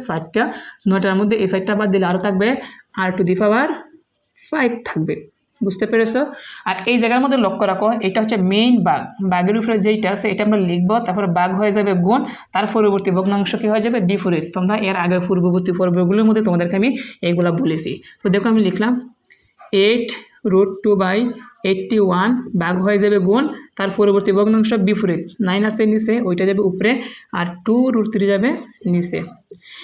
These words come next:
এখন কাটাকাটি করি, এই নয় একাশির মধ্যে কয়বার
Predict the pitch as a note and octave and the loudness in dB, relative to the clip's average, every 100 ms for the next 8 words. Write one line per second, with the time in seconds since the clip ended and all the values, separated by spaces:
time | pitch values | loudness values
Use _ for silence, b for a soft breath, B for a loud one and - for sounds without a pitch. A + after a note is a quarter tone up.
0 | B A3+ C4 B3 A#3 A3+ A#3 B3 C4 C4 | B 0 2 0 2 2 2 2 2 0
1 | - G#3 G3+ G#3+ A3+ A#3+ B3 F#3+ A3 - | -2 0 2 4 4 2 0 -4 -4 0
2 | A#3 A3+ A3 F#3 F#3 | 2 2 2 0 2